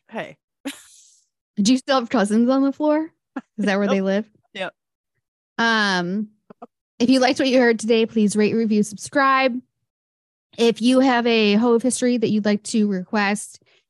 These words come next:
Speaker 2: you can send it to homancepodcast at gmail dot com or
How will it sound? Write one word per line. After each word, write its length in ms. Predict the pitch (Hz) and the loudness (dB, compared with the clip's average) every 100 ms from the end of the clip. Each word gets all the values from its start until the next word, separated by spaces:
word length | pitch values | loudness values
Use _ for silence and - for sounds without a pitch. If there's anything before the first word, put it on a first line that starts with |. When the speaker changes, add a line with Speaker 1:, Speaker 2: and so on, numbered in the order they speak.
| - | -8
Speaker 2:
you 100 | 208 | -4
can 280 | 208 202 196 | 0 0 0
send 220 | 208 202 | 0 0
it 120 | 196 | -2
to 680 | - 214 196 190 185 180 165 - - | -4 0 0 2 0 0 -4 -10 -12
homancepodcast 800 | - 208 196 - 202 185 190 196 | -4 -2 -2 -2 -6 -4 -6 -6
at 80 | 180 | -8
gmail 300 | 196 185 175 | -4 -4 -4
dot 120 | - | -10
com 440 | - 185 180 190 - _ _ _ - | -6 -2 -2 -6 -12 _ _ _ -2
or 760 | 220 208 196 185 185 185 185 | 0 2 2 2 2 2 -2